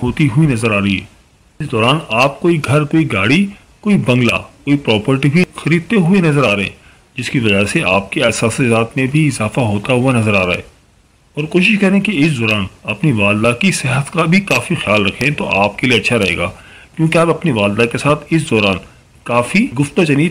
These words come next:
करते हुए नजर आ रहे हैं। आप अपनी वालदा के साथ राज व न्याज की बातें भी share करेंगे और आप जो भी plannings कर रहे थे,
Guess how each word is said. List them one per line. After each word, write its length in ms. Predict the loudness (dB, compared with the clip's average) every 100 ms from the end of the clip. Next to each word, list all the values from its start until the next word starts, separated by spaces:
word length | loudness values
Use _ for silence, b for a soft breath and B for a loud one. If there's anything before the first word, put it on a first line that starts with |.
| 0
करते 300 | -4 0 0
हुए 220 | 2 2
नजर 240 | 2 0 0
आ 80 | -2
रहे 120 | -4
हैं। 80 | -12 _ _ _ -6
आप 140 | -4 -2
अपनी 180 | 0 2
वालदा 320 | 2 2 0
के 120 | 0
साथ 280 | -2 0 2
राज 260 | 2 2 0
व 80 | 0
न्याज 320 | 0 -2 -2
की 140 | -2 -2
बातें 380 | 0 -2 0 2
भी 120 | 2
share 220 | 2 0 -2
करेंगे 400 | -2 0 -2 -4 B B -4
और 140 | 0
आप 160 | 0 0
जो 180 | 0 0
भी 160 | 0 -2
plannings 420 | 0 2 2 -2
कर 140 | -2
रहे 120 | -2 0
थे, 160 | -2